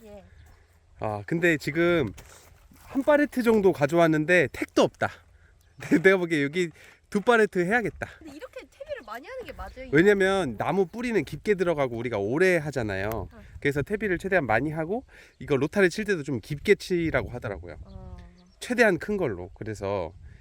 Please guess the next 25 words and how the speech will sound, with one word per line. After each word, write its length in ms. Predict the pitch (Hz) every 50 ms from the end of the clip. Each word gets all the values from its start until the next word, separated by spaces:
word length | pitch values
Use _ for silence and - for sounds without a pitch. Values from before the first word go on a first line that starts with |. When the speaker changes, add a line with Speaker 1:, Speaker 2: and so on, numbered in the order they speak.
| - - _ - - _ - -
Speaker 2:
로타리 300 | - 120 - - 131 117 104
부탁할 360 | - - - 151 147 160 156
때도 220 | - 127 117 131
최대한 280 | - - 180 185 170 143
깊게 280 | - - - - 151 131
좀 160 | 127 123 135
해달라고 580 | 156 160 180 170 151 123 107 - 127 127 120 - - - -
말씀드려요. 600 | - - 110 107 - 110 98 80 - 110 110 107 98
Speaker 1:
아, 40 | 92 - -
오늘 100 | - 240
의- 60 | - - - -
Speaker 2:
근데 140 | 180 165
나도 160 | 160 160 151 143
처음 580 | - - 302 302 302 294 285 254 233 202 160
퇴비 340 | - - 262 226 226 233 208
해보는 320 | 214 220 240 247 233 226 196
건데 280 | 170 160 160 185 180
일단 240 | 143 160 151 170 131
간격이 540 | - - 160 170 185 208 208 190 160 151 113
내가 280 | 113 127 139 135 123 113
이제 220 | 95 - 107 98
지나다니면서 720 | - - 151 165 180 175 170 151 143 131 120 110 - -
밭을 320 | - - - - - 131 113
보잖아. 600 | - 135 131 135 131 110 98 98 104 104 95 90
Speaker 1:
응. 60 | -